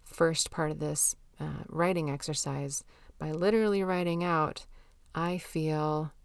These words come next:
dot, dot, dot," and then go from there. "I feel." Follow your emotions. Try not to think too hard about what you're writing.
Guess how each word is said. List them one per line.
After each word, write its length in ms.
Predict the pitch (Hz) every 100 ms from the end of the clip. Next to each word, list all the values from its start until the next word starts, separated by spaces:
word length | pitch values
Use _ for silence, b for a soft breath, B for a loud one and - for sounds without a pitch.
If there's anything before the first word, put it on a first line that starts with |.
| - - -
dot, 240 | - - -
dot, 200 | - -
dot," 300 | - - - - b b b b 165
and 120 | 175
then 140 | 185
go 180 | 180 165
from 260 | - 156 139
there. 260 | - - - - - - -
"I 120 | 165 160
feel." 380 | - - 160 - - - - - - - - - - - - - -
Follow 560 | - 180 180 196 202
your 240 | 196 180 175
emotions. 840 | 170 156 143 - 170 160 156 - B B B -
Try 220 | - 185
not 200 | 190 190
to 100 | 185
think 260 | - 165 160
too 220 | - 165
hard 280 | 147 147 147
about 280 | 147 143
what 180 | - 147
you're 160 | 156 151
writing. 560 | 143 139 156 151 156